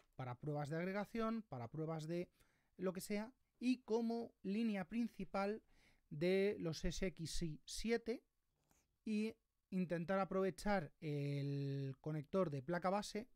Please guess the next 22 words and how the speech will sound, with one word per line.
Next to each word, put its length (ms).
para 260
dárselo 580
a 340
alguna 340
máquina 320
virtual, 600
eh, 640
virtualizado. 680
Sin 220
más, 260
con 180
esto 380
acabamos 480
este 180
primer 320
vídeo 260
sobre 320
el 300
setup, 380
sobre 240
la 100
configuración, 720